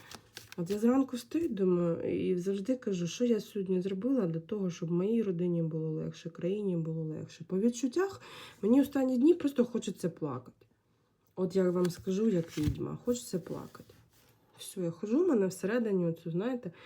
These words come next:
знаєте, як дитина сидить, сидить, потім взяла, розплакала. Що так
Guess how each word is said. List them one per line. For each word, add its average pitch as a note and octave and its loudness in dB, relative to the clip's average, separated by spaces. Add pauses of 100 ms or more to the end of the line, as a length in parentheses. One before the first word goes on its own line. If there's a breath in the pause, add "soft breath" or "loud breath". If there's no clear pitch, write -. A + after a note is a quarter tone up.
(280 loud breath)
знаєте, D4+ 2
як F3+ 4
дитина D#3 -2
сидить, A#3 -2
сидить, A#3 2
потім F3+ -2
взяла, F3+ -2
розплакала. D#3+ -8
Що E3 -6
так E3 -6